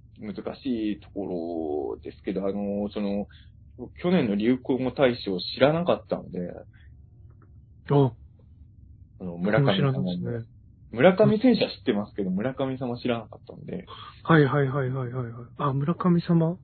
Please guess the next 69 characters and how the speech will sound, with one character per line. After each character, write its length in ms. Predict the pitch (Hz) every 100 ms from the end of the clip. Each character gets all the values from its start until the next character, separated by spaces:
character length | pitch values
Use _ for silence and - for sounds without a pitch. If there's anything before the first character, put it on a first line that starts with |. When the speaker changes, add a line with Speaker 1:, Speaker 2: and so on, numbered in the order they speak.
| - -
Speaker 2:
ラ 80 |
ン 60 | 143
ク 100 | 156
イ 40 |
ン 40 | 127
し 60 |
て 60 | 139
た 60 | 110
ん 60 |
で 40 | 104 -
す 80 |
ね。 200 | 120 139 - - -
Speaker 1:
流 120 | 180
行 100 | 196
語 100 | 185
大 240 | 180 202 -
賞 140 | 107
で 100 | 90
す 60 | 90
よ、 60 |
そ 100 | 90
れ 60 | 95
が。 160 | - - -
去 80 |
年。 120 | 95 131
Speaker 2:
あ、 120 | -
大 180 | 190 226
賞 160 | 233 226
な 100 | 202
ん 20 |
で 60 |
す 40 | 127
ね。 80 | 127
へ 20 |
ー。 1080 | 147 175 185 185 190 190 190 190 190 190 190
Speaker 1:
は 60 |
い。 120 | 190
一 100 | 190
番 160 | 143 139
流 80 | 151
行 60 | 135
っ 60 |
た 80 | 117
言 220 | 110 107
葉、 80 | 92
村 220 | 95 113
上 200 | 123 120
様 220 | 120 110
ら 120 | 110 -
し 120 | 113
い 120 | -
で 80 | -
す。 140 | - -
Speaker 2:
へ 80 | -
ー。 1300 | 151 185 196 202 208 208 208 208 214 214 214 214 214
Speaker 1:
ま 60 |
あ、 20 | 151
ヤ 160 | 151
ク 100 | 190
ミ 160 | 123 120
ツ 60 |
ル 100 | 135
が 60 | 120
選 220 | 110 123
ん 40 | 123
で 60 | 107
る 100 | 98
ん 60 |
で 260 | 92 90